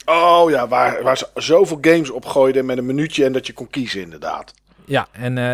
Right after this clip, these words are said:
Speaker 2: die heb ik dus ook een keer eentje gekocht, ook via Nesrunner dit jaar. Alleen voor Battle City.
Speaker 1: Oké, oh, dat is
Speaker 2: Dat
Speaker 1: wel
Speaker 2: maakt
Speaker 1: dapper.
Speaker 2: die kaart waar. Maar je kan ook, je kan hem ook kennen als Tank negentien negentig. Dat is namelijk een, eh,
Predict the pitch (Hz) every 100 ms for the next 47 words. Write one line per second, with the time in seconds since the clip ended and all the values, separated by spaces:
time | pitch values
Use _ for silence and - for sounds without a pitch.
0 | 123 135 143 170 139 143 - 147 170 175
1 | 170 165 156 156 160 160 147 143 123 -
2 | 151 160 135 131 - 120 120 139 - 139
3 | 131 110 123 113 113 123 160 - _ _
4 | _ _ - 123 127 156 156 143 131 135
5 | 135 - 87 - 76 _ _ _ _ -
6 | 240 233 110 151 - 156 160 92 135 131
7 | 139 139 - 127 135 123 110 120 104 120
8 | 127 135 160 156 139 175 175 - 127 156
9 | 160 170 - 170 160 151 135 - - 165
10 | 160 - - 135 135 123 120 117 127 131
11 | 92 101 - - 107 107 131 127 127 -
12 | 127 123 120 117 113